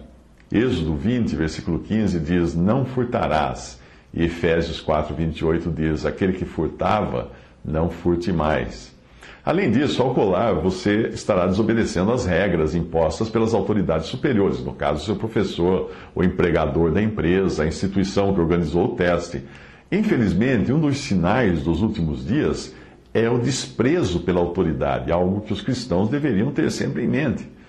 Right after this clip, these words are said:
Nos meus tempos de estudante, se a professora enviasse um bilhete para minha mãe com uma repreensão contra mim, ou se eu fosse suspenso por qualquer motivo, também era castigado quando chegava em casa.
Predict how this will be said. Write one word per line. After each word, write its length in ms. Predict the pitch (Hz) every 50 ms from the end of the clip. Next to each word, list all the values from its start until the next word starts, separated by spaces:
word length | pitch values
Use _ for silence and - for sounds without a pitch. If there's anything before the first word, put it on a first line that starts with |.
| - - - - - - -
Nos 120 | - 135 151
meus 220 | 175 190 170 -
tempos 300 | - 185 202 190 175 127
de 80 | 117 117
estudante, 580 | - - 104 82 - 110 156 190 180 - -
se 140 | 175 - -
a 20 |
professora 580 | 117 - - 185 185 185 143 - - 120 110 110
enviasse 460 | 107 95 78 85 87 87 85 85 -
um 100 | 98 98
bilhete 540 | 92 95 90 80 80 101 156 170 170 - -
para 180 | - 95 92 85
minha 220 | 90 113 170 160
mãe 380 | 98 85 90 90 85 76 65 - - - - - - - -
com 140 | - 92 107
uma 180 | 147 180 180
repreensão 800 | 143 143 135 135 123 110 98 90 80 82 - - 120 117 107 90
contra 340 | - 95 92 85 - 76 71
mim, 380 | 71 90 135 190 190 190 - - - - - - - - - - -
ou 140 | - 101 117
se 160 | 113 - -
eu 60 | 113
fosse 320 | 95 - - 156 - - 117
suspenso 760 | - - 107 104 - - - - 135 170 208 196 190 - 92
por 160 | - 101 95
qualquer 320 | 95 92 85 - - 143
motivo, 680 | 156 131 98 90 - - - - 226 - 117 87 - - - - - - - -
também 540 | - 147 131 107 87 80 95 104 131 156 170
era 180 | 175 180 190 190
castigado 720 | 190 190 190 190 - - 240 208 190 - - - 233 208
quando 180 | - - 160 139
chegava 320 | - - - - 98 92
em 80 | 92 85
casa. 420 | - 85 67 62 60 60 - -